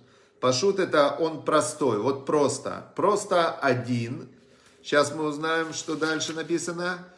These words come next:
Бетахлит ахдут, в, в самой, э, глубокой цели единства,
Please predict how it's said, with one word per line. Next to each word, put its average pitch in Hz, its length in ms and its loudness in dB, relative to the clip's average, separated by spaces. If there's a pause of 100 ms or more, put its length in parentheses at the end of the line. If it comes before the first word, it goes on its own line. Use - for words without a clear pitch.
(380)
Бетахлит 165 840 2
ахдут, 127 600 2
в, 147 640 4
в - 40 -14
самой, 185 840 0
э, 127 460 2 (640)
глубокой 147 760 2
цели 165 320 0
единства, 127 800 0